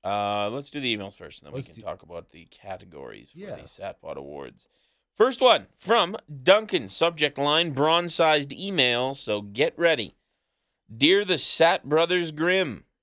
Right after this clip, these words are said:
Speaker 1: I hope your weeks have been holly and jolly. The only thing I want for the New Year's show is for it to have Colton Kelly, and especially for you guys to make him read <laughs> things.
Speaker 2: Yeah.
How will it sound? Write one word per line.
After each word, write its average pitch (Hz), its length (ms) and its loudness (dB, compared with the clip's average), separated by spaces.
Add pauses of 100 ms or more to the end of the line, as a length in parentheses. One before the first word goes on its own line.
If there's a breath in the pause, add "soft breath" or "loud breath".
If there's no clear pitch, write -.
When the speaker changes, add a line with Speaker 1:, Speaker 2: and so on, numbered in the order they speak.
(380)
Speaker 1:
I 110 60 -2
hope 147 180 0
your 131 120 -4
weeks 147 240 -2
have 123 120 -8
been 120 120 0
holly 147 420 0
and 113 140 -2
jolly. 131 400 2
The 127 100 -4
only 127 200 -4
thing 123 180 -6
I 104 80 -2
want 110 340 -2
for 117 80 -16
the 98 100 -10
New 110 140 -6
Year's 107 300 -2
show 113 340 -2 (580)
is - 140 -10
for 127 240 0
it 113 120 -4
to 117 120 -6
have 117 240 -2
Colton 151 320 0
Kelly, 170 420 -2
and 98 120 -10
especially 139 500 -4
for 139 160 -10
you 117 220 -6
guys 127 340 2
to - 120 -12
make 139 260 -4
him 151 140 -6
read 165 280 -6
<laughs> - 0 -
things. - 880 -12
Speaker 2:
Yeah. 90 300 -12